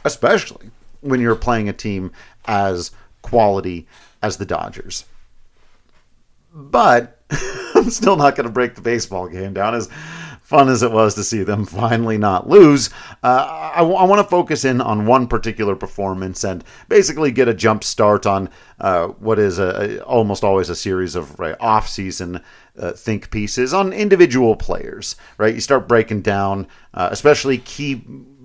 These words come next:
players for potentially next season, whatever went on this year. And those of you that watched the game will not be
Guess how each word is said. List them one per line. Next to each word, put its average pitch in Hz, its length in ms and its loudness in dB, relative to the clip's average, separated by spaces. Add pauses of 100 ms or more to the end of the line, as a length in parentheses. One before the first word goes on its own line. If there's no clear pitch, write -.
(160)
players 113 380 2
for 101 380 2 (220)
potentially 85 400 -6
next 151 300 -4
season, 139 440 -6
whatever 104 400 2
went 101 160 -2
on 95 140 -2
this 101 240 -6
year. 143 280 2
And 131 320 -2 (220)
those 214 240 4
of 139 100 -2
you 120 120 0
that 107 180 -4
watched 95 380 -2
the 117 80 -6
game 101 340 -2
will 104 120 -2
not 107 300 -2
be 104 280 -4